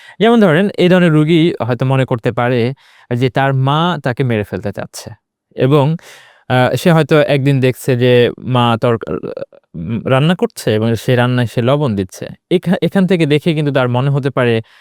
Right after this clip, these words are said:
যে এটা আসলে লবণ ছিল না, এটা আসলে বিষ ছিল। তো এই যে ধারণা, এই ধারণাটার কিন্তু কোনো ভিত্তি নাই, একেবারেই মানে অযৌক্তিক ধারণা। এবং আপনি তাকে যতই বোঝাতে যান না কেন, সে কিন্তু তার ধারণা থেকে সরে আসে না এবং, উম,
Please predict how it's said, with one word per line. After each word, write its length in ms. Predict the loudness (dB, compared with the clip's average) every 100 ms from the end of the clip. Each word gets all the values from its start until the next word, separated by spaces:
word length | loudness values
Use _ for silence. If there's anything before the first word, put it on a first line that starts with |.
| _ _ -6
যে 120 | 0 2
এটা 120 | 0
আসলে 220 | 0 2
লবণ 360 | 2 2 0 -2
ছিল 200 | -2 -2
না, 100 | 0 -2
এটা 140 | -2
আসলে 200 | -2 -2
বিষ 300 | -2 -2 -2 -6
ছিল। 220 | -6 -4 -4 -8 _ _ _ _ _ _ -6
তো 40 | -2
এই 160 | 2 4
যে 120 | 6 4
ধারণা, 540 | 2 0 0 2 2 0 0
এই 140 | -2
ধারণাটার 420 | 0 2 2 0
কিন্তু 200 | 0 0
কোনো 160 | 0 0
ভিত্তি 440 | 2 0 -2 -2
নাই, 200 | 0 0 -2
একেবারেই 540 | -4 -2 0 2 2 0
মানে 480 | -4 -6 -4 -2 -2 -2 -2
অযৌক্তিক 460 | -2 -2 -2 -4
ধারণা। 380 | -2 -2 -2 -2 -4 -8 -16 -4
এবং 140 | -2 -2
আপনি 200 | -2 -2
তাকে 220 | -2 -2
যতই 380 | 0 0 0 0
বোঝাতে 400 | 0 0 0 0
যান 200 | 2 0
না 140 | 0 -2
কেন, 200 | -2 -2 -2 -4 -8
সে 180 | -4 -2
কিন্তু 220 | -2 -2
তার 260 | 0 0 0
ধারণা 300 | 0 0 0
থেকে 200 | -2 -4
সরে 300 | -4 -2 0
আসে 260 | 0 -2 -6
না 120 | -8 -8 -16 -20 -20 _
এবং, 260 | -2 0 0 0
উম, 200 | -2 -4